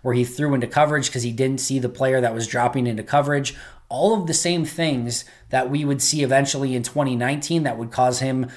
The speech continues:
you know, cause teams to have a level of concern. You go back and watch twenty eighteen and you see those exact same things. They just didn't turn o-, into turnovers with the same level of frequency. So a little bit of a, again, of a red flag there that it, this was showing itself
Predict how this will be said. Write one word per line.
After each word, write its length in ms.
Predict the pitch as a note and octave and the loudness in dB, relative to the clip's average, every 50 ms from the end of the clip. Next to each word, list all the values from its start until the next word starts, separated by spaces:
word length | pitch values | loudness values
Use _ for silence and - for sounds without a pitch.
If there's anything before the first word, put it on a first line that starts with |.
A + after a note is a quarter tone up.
| - - _ - | -20 -20 _ -8
you 140 | - C#3+ B2+ | -4 -4 -2
know, 100 | A#2 A#2 | -2 0
cause 320 | - D3 C#3 C3+ B2+ - | 2 2 4 4 2 0
teams 240 | - D#3+ D3+ D3 - | 0 0 0 0 0
to 60 | - | -2
have 200 | G#2+ A#2+ C3 C3 | -2 -2 -2 -2
a 20 | B2+ | 0
level 280 | B2+ C3 C3 C3 C3 | 0 0 0 0 0
of 120 | B2+ B2 - | -4 -4 -4
concern. 640 | - A2+ G#2+ A2 - C3+ C#3+ E3 F#3 G3+ G3+ - - - - _ - | -6 -6 -4 -2 -2 0 0 2 2 0 0 -2 -6 -20 -20 _ -4
You 120 | C#3+ C#3+ | -2 0
go 140 | C#3 F3 E3+ | 2 2 2
back 240 | D3+ D#3+ D3+ D#3 D#3 | 2 2 0 0 0
and 80 | D#3 C#3+ | 0 2
watch 220 | C#3+ D3 D3 - | 2 0 0 -2
twenty 320 | - - D3+ D3 C#3+ C#3 | -2 -2 0 0 2 0
eighteen 500 | C#3 C#3+ C#3 - - E3 F3 F3 F3+ E3+ F3 - - - | 0 -2 -4 -4 -4 -2 -2 -2 -2 -4 -8 -12 -12 -6
and 140 | C3 D3 | -2 -2
you 40 | D3 | 0
see 200 | C#3 - - D#3+ | 0 0 0 0
those 200 | C#3+ C#3+ C3 A#2+ | 0 0 0 0
exact 360 | C3 A#2+ A#2 B2+ A#2+ B2+ B2+ | 0 0 2 2 2 2 0
same 180 | - C#3+ B2+ B2 | -2 -2 -2 -2
things. 240 | B2 D3+ D#3 C#3+ A#2+ | 0 0 0 0 -2
They 80 | A#2 A#2 | -4 -4
just 200 | A#2+ B2+ B2 - | -4 -4 -2 -2
didn't 180 | C#3 C3 C3+ | -4 -4 -4
turn 300 | - - - C#3+ C#3 C3+ | -6 -4 -2 -2 0 0
o-, 140 | C3+ C3+ B2 - - - - - | -2 -4 -6 -8 -16 -20 -8 -2
into 240 | - E3 F3+ E3 | 2 2 2 2
turnovers 600 | D3 - - D3 C#3 C3+ C3 B2+ B2+ C3 B2+ B2 | 0 0 0 0 2 2 2 2 2 0 -2 -2
with 100 | B2+ B2 | -2 -4
the 60 | B2+ A#2+ | -4 -4
same 260 | - - C#3 C3+ B2+ | -2 0 0 0 2
level 280 | B2+ B2+ B2 A2+ A2+ | 2 2 2 0 -2
of 100 | A2+ A2 | -8 -8
frequency. 640 | - - C#3+ C#3 C#3 - A#2 G#2 - - A2+ G2+ G2 | -4 -2 -2 -2 -2 -4 -6 -4 -4 -6 -8 -8 -8
So 360 | G2 - - - A2+ A2 G2 - - - - - - - - | -4 2 4 4 4 4 2 -2 -14 -16 -18 -18 -20 -14 -6
a 120 | - C#3+ D3 | -4 -2 0
little 280 | C#3+ D#3 F#3+ G3+ G3 | 4 6 6 8 8
bit 160 | E3+ E3+ F3+ F3 | 6 6 6 4
of 100 | D3+ D3 | 4 2
a, 80 | D3+ C3 | 0 -2
again, 280 | C#3 C3+ C#3 D3+ C3 | 0 2 2 2 2
of 80 | A#2 A2 | 2 0
a 60 | A#2+ | 0
red 240 | A#2 B2 C3+ C#3 C3+ | 2 4 2 2 2
flag 340 | - - C3+ B2 B2 B2 A#2+ | 0 0 2 2 2 2 2
there 180 | B2+ A#2+ A#2+ | 2 2 2
that 260 | A2+ A#2 A2+ A2+ - - | 2 0 -2 -2 -4 -8
it, 180 | A#2 B2+ C3 B2+ | -6 -6 -4 -2
this 160 | C#3 C#3+ - | -2 -2 0
was 160 | E3 D#3+ C3+ | 0 0 0
showing 420 | - - - E3 E3 E3 E3 D#3 C#3 | 0 0 2 2 2 2 2 2 0
itself 560 | B2+ A#2 - - B2 A2+ A2 A2 - - | -2 -2 -2 0 0 0 0 -2 -4 -10